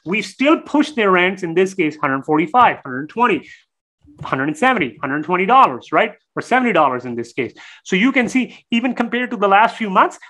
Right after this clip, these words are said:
how aggressively we've been pushing our rents. This just gives me, as a manager, very,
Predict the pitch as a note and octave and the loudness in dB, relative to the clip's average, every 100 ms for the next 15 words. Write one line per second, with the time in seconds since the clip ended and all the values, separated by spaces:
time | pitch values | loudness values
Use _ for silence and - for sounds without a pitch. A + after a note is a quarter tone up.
0 | - A3 F#3+ B2+ C3 E3+ - G3 D#3+ G3 | 2 2 2 -2 -4 -2 -2 -10 -8 -10
1 | F#3+ F3 D#3+ D#3 B2 F3+ F3+ C#3+ B2+ A2+ | -8 -8 -4 -6 -2 -4 -4 -4 -6 -6
2 | A2 G#2 - F3 G3 G#3+ C#3+ F#3+ D#3+ E3 | -10 -14 -4 -2 0 -4 -2 -2 -2 -6
3 | A#3+ A#3+ A#3+ A#3+ F3 E3+ F#3+ C4 - _ | -4 -4 -2 -2 -2 -2 -6 -8 -14 _
4 | _ _ B2 A#2+ F3 F#3+ G#3 G#3 | _ _ -16 -2 2 2 0 -6